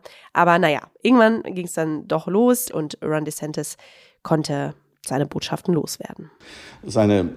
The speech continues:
Speaker 2: Kernbotschaft, dass er in Florida gezeigt hat, wie Politik richtig funktioniert und das nun in Amerika machen wolle, ist er losgeworden. Und dann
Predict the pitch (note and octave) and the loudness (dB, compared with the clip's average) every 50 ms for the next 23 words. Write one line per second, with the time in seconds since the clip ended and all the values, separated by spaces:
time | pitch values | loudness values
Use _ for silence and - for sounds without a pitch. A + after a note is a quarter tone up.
0 | - - - - A#2 G#2 A2 G#2+ - G2+ G#2 A#2+ A#2+ - - A2+ A2+ G#2+ - - | -12 -14 -2 2 4 4 4 4 4 4 2 2 2 2 2 2 2 2 0 -4
1 | - - G2 F2+ - G2+ F2+ F2+ E2+ - G#2 G#2 G2 G2+ F#2 F2+ F#2 F#2 F#2 F#2+ | -6 -4 -4 -2 0 0 -2 -2 -2 -2 -2 0 0 0 0 -2 -2 -2 -4 -4
2 | - - G2 G2+ G#2 - - G#2 G2 - - - G#2 G2+ - - G2 G#2 - - | -2 0 0 0 0 -2 -2 -4 -4 -4 -2 -4 -4 -2 0 0 0 0 -2 -2
3 | A#2 G#2 - - G#2+ G#2 - B2+ A2 - - A#2 G#2+ - - B2+ A#2 A2+ A#2 A#2 | -6 -4 -2 0 -2 0 0 -2 -4 -2 -2 -2 -2 0 2 4 4 6 6 6
4 | A#2 A#2 A#2 - G#2+ - G2 G2 F#2+ - G2+ G2 - G#2+ G2 F#2+ F#2+ F#2+ F#2 F#2 | 4 2 0 -4 -6 -4 -4 -4 -2 -2 -4 -2 0 0 0 0 0 0 0 0
5 | F#2 G2 G#2 A2 A2+ G#2+ - G#2 G2+ G2+ G2+ G#2+ G#2+ G2+ G#2 G2+ G2+ G#2 G#2+ G#2 | 0 2 2 0 0 0 0 0 0 0 0 0 -2 0 0 2 2 2 2 0
6 | - - G2+ - A2+ F#2+ G2+ A#2 B2+ - - B2 G#2 A2 A2+ A2+ A#2+ A#2+ B2 A#2+ | -2 -2 -2 0 2 4 4 2 2 2 -2 -2 0 2 2 4 4 4 2 0
7 | B2 A#2+ - - - - - - - A2+ A2 A#2+ A#2 C3 C3+ C#3 | 0 -4 -8 -14 -16 -18 -12 -2 0 2 4 6 6 8 6 6